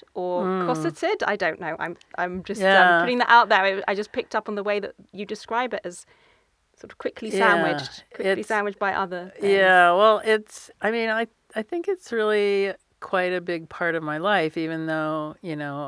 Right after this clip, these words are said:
Speaker 2: I live, uh, in Los Angeles, and, you know, it's not, it's not a daily part of my life, but it's, uh, certainly a very meaningful part of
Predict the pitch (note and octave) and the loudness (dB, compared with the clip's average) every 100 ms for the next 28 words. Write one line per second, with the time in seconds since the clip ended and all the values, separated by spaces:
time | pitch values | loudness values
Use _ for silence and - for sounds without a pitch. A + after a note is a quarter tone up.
0 | C3+ C#3+ C#3+ D3 D3 C#3+ C#3+ E3+ _ _ | -10 -10 -8 -6 -6 -6 -10 -16 _ _
1 | D3+ C3+ C3 C3 C3+ C#3 C3+ - G#3+ G3 | -12 -12 -12 -14 -14 -14 -12 -4 -2 0
2 | F#3+ F3+ F3 E3 D#3+ - D3+ D3 D3 D3+ | 0 0 2 2 -2 -6 -10 -10 -10 -10
3 | C#3+ C#3+ - - C#3+ E3 - - F3 D#3+ | -10 -12 -14 -14 -16 -16 -20 -12 -4 -4
4 | C#3 C3+ D3+ F#3 F#3+ D3+ - A#2+ G2+ A#2+ | -4 -4 -2 0 -2 -4 -4 -6 -6 -12
5 | A#2+ C3 C#3 _ D3 C3 A#2+ B2 _ - | -18 -20 -20 _ -8 -6 -6 -12 _ -20
6 | - D3 B2+ B2+ C3+ _ _ _ _ _ | -10 -8 -8 -10 -14 _ _ _ _ _
7 | _ _ _ - - F3 D#3+ E3+ D#3+ D3 | _ _ _ -18 -8 -6 -6 -6 -8 -8
8 | C#3+ - C#3+ D#3 D3 C3+ C#3 D3+ D#3+ D3+ | -8 -10 -8 -4 -4 -6 -6 -6 -6 -6
9 | D3+ - C#3+ A#2 A#2 B2+ C3 _ _ _ | -8 -8 -6 -6 -6 -8 -12 _ _ _
10 | _ _ _ _ - E3 C3+ B2 - D3 | _ _ _ _ -12 -6 -4 -6 -10 -8
11 | B2 A2+ B2+ | -8 -10 -14